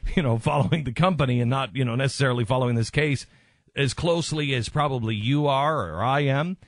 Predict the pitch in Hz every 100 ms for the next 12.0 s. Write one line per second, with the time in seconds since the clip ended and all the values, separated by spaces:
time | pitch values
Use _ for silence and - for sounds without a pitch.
0 | _ _ - 147 147 143 - 127 160 -
1 | 151 135 139 139 139 135 127 131 127 -
2 | 123 190 - 113 101 127 117 - 120 107
3 | 107 95 - 104 113 - - 151 143 185
4 | 156 120 117 104 104 98 90 92 87 76
5 | 69 - 143 170 - 185 - 196 - 226
6 | 196 147 233 - 123 113 104 90 78 -
7 | - - _ _ _ _ _ _ - 135
8 | 160 - - 196 156 - 131 156 170 -
9 | - _ _ _ - 175 240 277 196 202
10 | - 247 143 143 147 185 - 175 156 147
11 | 175 208 202 190 - 170 143 170 180 160